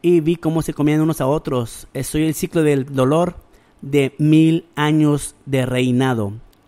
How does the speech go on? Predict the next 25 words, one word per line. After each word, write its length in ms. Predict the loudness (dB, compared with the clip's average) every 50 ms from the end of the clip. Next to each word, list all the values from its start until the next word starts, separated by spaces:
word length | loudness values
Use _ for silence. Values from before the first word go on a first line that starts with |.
| _ _ _ _ _ _
Soy 240 | -6 -2 0 0
el 80 | 0 0
suicidio 600 | -2 -4 -6 -6 -6 -6 -6 -6 -4 -2 -2 -2
y 40 | -2
la 80 | -2
salvación, 880 | -4 -6 -6 -4 -4 -4 -6 -4 0 2 2 4 2 2 0 -2 -6 -10 -16 _ _ _ _ _ _ _ _ _ _
la 180 | -6 -6 0 2
perdición 520 | 2 2 2 2 -2 -2 -2 -2 0 0
de 80 | 0 -2
las 140 | -2 -2 -2
naciones, 760 | -4 -2 -2 0 0 2 2 0 0 -2 -6 -8 -14 -16 -18 -20 -20 _ _ _ _ _ _ _ _ _ _ _ _ _ _ _
que 140 | -8 -6 -4
tú, 400 | 0 2 2 4 4 2 0 -2 -8 -14 _ _ _ _ _ _ _
ah, 540 | -4 -2 -2 0 0 0 0 0 0 -2 -2 -4 -4 -4
alabas 480 | -4 -2 -2 0 0 0 -2 -2 -2
en 100 | -4 -4
todos 240 | -2 -2 0 0 0
los 140 | 0 -2 -2
cuatro. 420 | -4 -4 -4 -4 -4 -4 -6 -6 -10 -16 _ _ _ _ _
Soy 200 | -6 -2 0 2
la 80 | 2 2
infección 720 | 2 0 -2 -4 -4 -2 0 2 2 2 2 0 -2 -6 _ _ _ _ _ -4
y 200 | 0 0 0 0
la 100 | 0 0
hambruna 600 | 0 2 2 2 2 2 2 0 -2 -4 -8